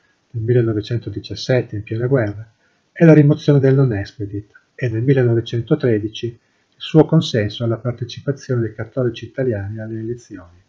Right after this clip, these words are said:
aprendo prospettive nuove alla presenza dei cattolici in politica e minando del-, l'elitarismo del sistema liberale. Pio decimo,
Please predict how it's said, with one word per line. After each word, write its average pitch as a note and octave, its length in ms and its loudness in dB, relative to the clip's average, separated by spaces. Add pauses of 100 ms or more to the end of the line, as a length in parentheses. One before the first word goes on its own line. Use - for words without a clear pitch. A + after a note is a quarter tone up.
(500)
aprendo B2+ 420 2
prospettive A2 560 -4
nuove D3 360 4
alla A#2+ 160 2
presenza A#2+ 400 -4
dei A2+ 120 -8
cattolici A#2 500 -10
in G#2+ 100 -20
politica - 500 -4 (460)
e C#3 120 -4
minando A2+ 440 2
del-, A#2+ 240 -4
l'elitarismo B2+ 720 2
del B2 160 0
sistema G#2 480 -8
liberale. G#2+ 560 -10 (1300)
Pio C#3+ 200 6
decimo, C3 680 0